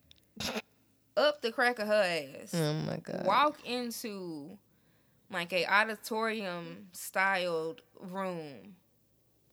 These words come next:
Speaker 1: on a campus with a football team of young men. Now, I mean, like, okay, now that I think about it, some, some of them were grown. Like, the whole damn football team ain't freshmen. So, like, it's some seniors.
Speaker 2: Right.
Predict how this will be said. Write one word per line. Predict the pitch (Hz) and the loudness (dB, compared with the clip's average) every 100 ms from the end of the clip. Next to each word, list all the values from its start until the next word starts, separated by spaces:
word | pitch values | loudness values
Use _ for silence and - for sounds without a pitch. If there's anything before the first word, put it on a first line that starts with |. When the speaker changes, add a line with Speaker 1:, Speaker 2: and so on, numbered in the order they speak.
| _ | _
Speaker 1:
on | 226 285 294 | 0 2 4
a | 269 | 2
campus | 277 262 233 - 226 - - - _ _ _ _ _ _ | 0 -2 -2 -4 -16 -16 -20 -20 _ _ _ _ _ _
with | 208 202 190 190 - - | -2 -2 -2 -6 -8 -6
a | |
football | 190 269 277 220 185 170 | -4 0 2 2 0 0
team | - 160 92 95 - | -6 -6 -8 -14 -2
of | 180 180 | -2 0
young | 180 180 180 | -2 -2 -4
men. | 175 143 85 101 - _ _ _ _ _ _ _ _ _ _ _ _ _ _ _ _ _ _ _ _ _ | -8 -8 -12 -18 -20 _ _ _ _ _ _ _ _ _ _ _ _ _ _ _ _ _ _ _ _ _
Now, | 403 | -2
I | 508 539 | 2 2
mean, | 508 494 403 349 | 4 4 2 0
like, | 370 | 2
okay, | 214 202 | 2 4
now | 330 415 | 2 2
that | 277 | 2
I | 226 | 0
think | 214 196 | -2 -4
about | 180 165 | 0 0
it, | 165 175 | 0 -4
some, | - 320 403 440 | -4 4 4 4
some | 466 494 | 0 2
of | 453 | 2
them | 359 277 | 0 2
were | 262 233 214 175 - _ _ _ _ _ _ _ _ _ 196 | 2 4 2 -2 -10 _ _ _ _ _ _ _ _ _ -12
grown. | 185 180 131 69 - 180 | -2 -2 -2 -8 -18 -8
Like, | 180 175 185 - 185 - | -2 -2 -4 -18 -20 -4
the | 208 | 2
whole | 294 302 | 4 4
damn | 262 226 | 2 0
football | 240 202 165 | -2 0 0
team | 202 180 170 | -2 -6 -4
ain't | 156 - | -6 -6
freshmen. | 156 - 156 196 | -8 -8 -14 -6
So, | 175 170 | -4 -2
like, | 160 | 0
it's | 349 247 | -2 -2
some | 220 | -4
seniors. | 208 185 | 0 4
Speaker 2:
Right. | 175 - | 2 0